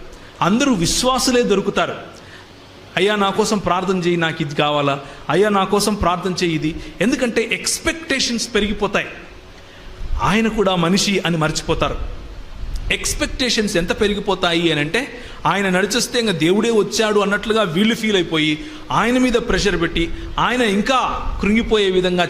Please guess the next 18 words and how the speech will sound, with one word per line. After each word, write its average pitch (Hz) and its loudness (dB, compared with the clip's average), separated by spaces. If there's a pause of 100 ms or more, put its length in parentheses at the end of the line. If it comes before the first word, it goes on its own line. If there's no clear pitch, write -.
చేస్తూ 165 0
ఉంటారు. 143 0 (460)
నేను 185 2
మీకు 175 2
ఇచ్చే 175 0
సలహా 170 0
ఏంటి 156 -2
అని 143 0
అంటే, 196 0 (180)
మీ 175 4
సేవకుడిని 190 2
అలా 143 0
బాధ 139 0
పెట్టకండి. 131 -2 (680)
మీ 170 2
సేవకుడికి, 190 0 (140)
మీ 180 2
సేవకుడికి 208 2